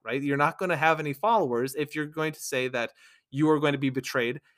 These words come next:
and killed, which is what Simon Peter is trying to tell Jesus here. He pulls him aside and says, "You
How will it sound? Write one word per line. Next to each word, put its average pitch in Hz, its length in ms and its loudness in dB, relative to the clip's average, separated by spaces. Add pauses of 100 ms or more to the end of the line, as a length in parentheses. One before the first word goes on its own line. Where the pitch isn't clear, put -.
(120)
and 131 360 0
killed, 147 260 2
which 123 140 -6
is 131 120 -2
what 180 180 0
Simon 185 320 2
Peter 160 480 -2
is 156 180 0
trying 156 240 2
to 156 80 -6
tell 147 300 0
Jesus 139 380 -2
here. 104 140 -14
He 123 120 -8
pulls 147 260 -2
him 180 80 0
aside 151 300 2
and 151 100 -2
says, 131 160 -4 (220)
"You 151 160 -2